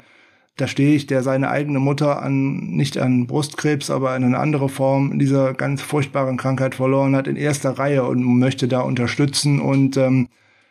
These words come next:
da ist es mir persönlich auch ganz wichtig, dass das, der familiäre Hintergrund in den Vordergrund gerückt ist. Und dann blieb leider nicht mehr immer so viel Zeit für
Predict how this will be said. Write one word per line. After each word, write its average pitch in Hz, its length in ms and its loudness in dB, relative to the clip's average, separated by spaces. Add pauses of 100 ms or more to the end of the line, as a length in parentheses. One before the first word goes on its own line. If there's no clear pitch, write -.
(140)
da 135 80 2
ist 131 100 0
es 120 140 -2
mir 147 240 4
persönlich 147 460 0
auch 135 120 -2
ganz 131 260 -2
wichtig, 143 500 0
dass 127 220 -4
das, 135 300 -6 (180)
der 135 260 -8
familiäre 131 680 2
Hintergrund 131 640 0
in 120 140 2
den 123 120 4
Vordergrund 143 840 0
gerückt 139 360 -2
ist. 143 220 0
Und 139 160 2
dann 139 200 2 (360)
blieb 143 200 2
leider 143 360 0
nicht 147 320 0
mehr 151 160 2
immer 151 240 0
so 147 100 0
viel 139 220 0
Zeit 139 340 0
für 135 420 2